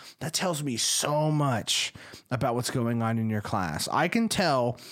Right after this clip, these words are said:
within a handful of minutes during reading time whether you have set up reading to be valuable for kids or whether it's just something to fill time. And, and I think anyone that's been in enough reading workshops or anyone that's been in enough English classrooms, you can tell that. It's the same way you can tell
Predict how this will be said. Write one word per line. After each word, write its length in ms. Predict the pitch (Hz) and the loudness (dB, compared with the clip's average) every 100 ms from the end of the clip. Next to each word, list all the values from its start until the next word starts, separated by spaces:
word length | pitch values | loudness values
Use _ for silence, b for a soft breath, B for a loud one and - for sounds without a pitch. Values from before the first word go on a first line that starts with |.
| B B B | B B B
within 260 | 139 135 | -2 0
a 40 | 120 | 0
handful 520 | 151 147 180 190 175 | 0 0 2 2 2
of 120 | 147 | 2
minutes 360 | 143 139 117 - | 2 2 0 0
during 340 | 131 123 120 | 0 0 0
reading 380 | 120 135 147 139 | 0 2 2 2
time 440 | - 117 107 107 | 0 0 2 2
whether 260 | 117 113 107 | 0 0 0
you 400 | 107 113 160 196 | 0 0 2 0
have 220 | 156 147 | 0 0
set 240 | - 151 139 | 2 2 2
up 120 | 120 | 0
reading 340 | 120 135 160 | 0 2 0
to 100 | 143 | 0
be 100 | 117 | -2
valuable 500 | 104 101 123 156 170 | 0 0 2 0 0
for 160 | 160 165 | -2 -2
kids 520 | - 185 202 220 - B B B | 0 0 0 -2 -4 B B B
or 100 | 127 | -2
whether 420 | 131 143 143 143 123 | 2 2 4 2 2
it's 220 | 127 - | 2 2
just 240 | 147 127 | 0 0
something 380 | 139 135 135 131 | 0 0 0 0
to 140 | 123 | -2
fill 260 | - 120 104 | 0 0 0
time. 520 | - 101 78 64 78 - _ B B B B B - | 0 -2 -2 -4 -10 -14 _ B B B B B -2
And, 520 | 117 113 110 98 - - | 0 2 0 -2 -6 -2
and 140 | 139 | 0
I 80 | 143 | 0
think 320 | 147 147 - | 0 -2 0
anyone 520 | 185 214 233 185 147 135 | 2 4 4 4 2 2
that's 180 | 123 | 0
been 120 | 139 135 | 0 0
in 120 | 127 | 0
enough 320 | 123 123 117 | 0 0 0
reading 340 | 120 117 113 | 0 0 0
workshops 540 | 107 101 - 101 98 123 | 0 0 0 0 0 0
or 80 | 120 | 2
anyone 320 | 170 185 160 | 2 2 2
that's 100 | 127 | 0
been 120 | 139 | 0
in 40 | |
enough 160 | 127 113 | 0 -2
English 380 | 113 147 139 - | -2 0 0 -2
classrooms, 500 | - - 117 104 123 | -4 -4 -4 -4 -2
you 100 | 135 | -2
can 200 | 123 104 | -2 -2
tell 220 | - 113 | -2 -2
that. 100 | 107 | 0
It's 80 | - | 0
the 80 | 196 | 0
same 240 | 254 294 | 0 0
way 100 | 262 | 0
you 140 | 208 | 0
can 180 | 208 190 | 0 0
tell 500 | - 180 175 170 165 | 2 2 4 4 2